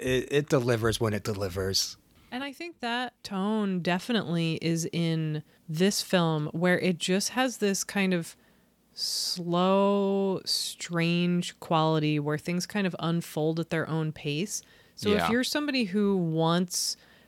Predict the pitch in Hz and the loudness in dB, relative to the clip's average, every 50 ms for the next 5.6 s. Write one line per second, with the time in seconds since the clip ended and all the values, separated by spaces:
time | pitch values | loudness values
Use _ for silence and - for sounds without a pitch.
0 | _ _ - 175 175 175 175 175 175 170 165 160 160 165 165 170 175 175 175 - | _ _ 0 2 2 4 4 4 4 4 4 2 2 2 2 2 2 2 0 0
1 | - - 170 170 170 165 165 160 - - 165 165 165 170 165 165 156 - 165 160 | -2 0 0 0 2 2 0 0 2 4 4 6 4 4 2 2 0 0 0 0
2 | 151 - - 175 175 165 - - - 180 180 156 - - - 165 156 151 151 160 | 0 0 0 0 0 0 -2 -2 -2 0 0 0 0 -2 -2 0 0 2 2 0
3 | - - 196 196 202 196 175 170 165 - 156 156 156 151 156 156 160 160 - 175 | 0 2 2 2 2 2 2 0 0 0 0 0 0 0 0 0 0 0 0 -2
4 | 165 - - 160 151 151 151 151 151 156 175 202 233 226 - - - - - - | -2 -2 -2 -4 -2 -2 0 0 2 2 2 0 0 -2 -6 -14 -20 -20 -20 -20
5 | _ _ - 165 147 185 175 170 170 165 - | _ _ -10 -2 2 4 4 4 4 2 0